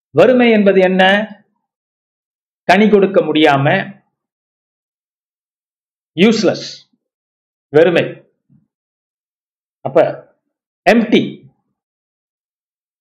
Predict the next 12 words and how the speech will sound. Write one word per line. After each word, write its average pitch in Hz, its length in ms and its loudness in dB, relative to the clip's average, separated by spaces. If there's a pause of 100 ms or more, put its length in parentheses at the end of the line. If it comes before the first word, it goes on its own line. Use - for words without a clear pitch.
(320)
ஆழத்தின் 220 540 2
மேல் 190 260 2
இருள் 226 220 2
இருந்தது, 196 580 -2 (2750)
இல்லையா? - 560 -4 (220)
ஆழத்தின் 175 400 0
மேல் 175 140 0
என்ன 170 200 -2
இருந்துச்சு? 180 680 -6 (720)
இருள், 175 560 0
இருள், 143 500 -4 (880)
டார்க்னஸ். 165 720 -4